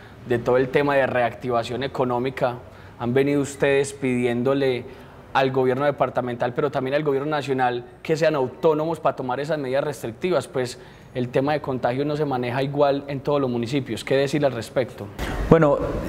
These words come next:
Speaker 2: digamos que en el sur del área metropolitana los cinco alcaldes mantenemos comunicación permanente y hemos decidido, por el bienestar de toda esta población, trabajar de manera mancomunada, tomando decisiones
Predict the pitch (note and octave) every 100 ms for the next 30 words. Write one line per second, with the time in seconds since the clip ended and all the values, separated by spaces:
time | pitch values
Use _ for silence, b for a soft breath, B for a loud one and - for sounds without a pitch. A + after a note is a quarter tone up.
0 | - - C3 C#3 D#3+ F3+ - D3+ C3 C#3
1 | C#3 C3 - E3 D#3 D#3 F3 F3 F3 E3
2 | C#3+ C#3+ B2+ B2+ D3+ E3 D#3 C3+ C3+ B2+
3 | D3+ D3 D#3+ D#3 D#3+ D3 C3 A#2+ A#2+ B2
4 | C#3+ - C3 B2 A#2+ A2+ A#2 A#2 C#3+ C#3
5 | A#2+ D3 D#3 E3+ E3+ E3+ C3+ C3+ D#3 E3+
6 | D3+ C3+ B2+ A#2+ A#2+ A#2 D3 F3 B B
7 | B B - - B2+ B2+ B2 B2+ B2 A#2+
8 | C3+ B2+ C3 D3+ D#3+ D#3 D3+ D3+ D3 C3
9 | A#2+ A2+ - D#3 F3 F3 B B B -
10 | B2+ B2 B2 B2+ D3 C#3+ B2 C3+ C#3+ B2+
11 | A#2+ A#2+ A2+ A2 C#3+ C3+ G2+ G#2 B2 B2
12 | C3 C#3+ B2+ A2+ B2 B2 C#3 -